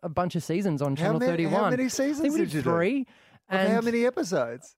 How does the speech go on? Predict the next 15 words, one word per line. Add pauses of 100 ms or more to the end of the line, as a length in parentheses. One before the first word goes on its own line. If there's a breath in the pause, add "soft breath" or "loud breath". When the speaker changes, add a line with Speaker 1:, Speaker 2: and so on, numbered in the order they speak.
(100)
Speaker 1:
Oh,
like,
fifteen
or
so.
Speaker 2:
Shut
Speaker 1:
so,
Speaker 2:
up.
Speaker 1:
yeah.
Speaker 2:
Really?
Speaker 1:
<laughs>
Yeah. (300 loud breath)
All,
all
non-paid.